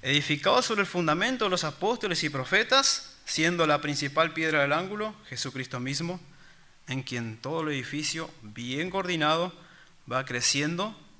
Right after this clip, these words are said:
para ser un templo santo en el Señor, en quien vosotros también sois juntamente edificados para morada de Dios en el Espíritu. Cada uno de nosotros somos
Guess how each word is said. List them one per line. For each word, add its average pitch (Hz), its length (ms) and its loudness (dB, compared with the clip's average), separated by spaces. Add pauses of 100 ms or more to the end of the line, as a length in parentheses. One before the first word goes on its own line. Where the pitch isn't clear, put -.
para 120 200 -6
ser 143 180 -4
un 120 180 -6
templo 175 540 -4 (140)
santo 156 400 2
en 139 60 -2
el 135 80 -2
Señor, 143 440 2 (760)
en 143 180 -2
quien 147 240 4
vosotros 185 840 -2
también 160 680 4
sois 151 460 0
juntamente 170 1000 0
edificados 151 880 -2 (640)
para 123 240 -4
morada 131 440 0
de 120 120 -4
Dios 143 420 -4 (380)
en 123 100 -12
el 107 140 -10
Espíritu. 117 480 -10 (1120)
Cada 139 140 0
uno 170 120 6
de 180 60 8
nosotros 190 460 4
somos 226 520 2